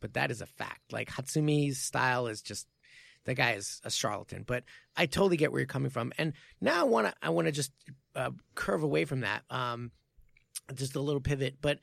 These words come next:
how did you, you know, disengage? You, you mentioned your wife a little bit. How did you, you know, on your own, I, I think you, you had a, a, a, a experience with Gracie Jiu-Jitsu you mentioned. Um, how did you pivot away and, and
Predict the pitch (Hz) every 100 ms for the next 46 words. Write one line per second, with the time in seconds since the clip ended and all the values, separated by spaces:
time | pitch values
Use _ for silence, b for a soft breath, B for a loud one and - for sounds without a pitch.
0 | b b - 277 339 214 220 208 196 -
1 | 165 151 156 160 156 147 135 135 135 160
2 | 202 208 175 127 120 147 147 120 120 113
3 | 113 - B B B - 208 214 190 147
4 | 165 165 160 156 b b _ - 147 139
5 | 135 127 _ - 170 190 - 175 202 160
6 | 135 135 - - 156 151 151 202 170 156
7 | 147 143 147 123 127 120 - 127 - 120
8 | 120 127 123 117 - 170 151 123 135 143
9 | 127 127 165 160 147 147 143 147 147 -
10 | B B B - 120 123 131 131 - -
11 | 226 202 160 - 170 156 135 123 139 135
12 | 135 135 131 131 127 127 - 131 131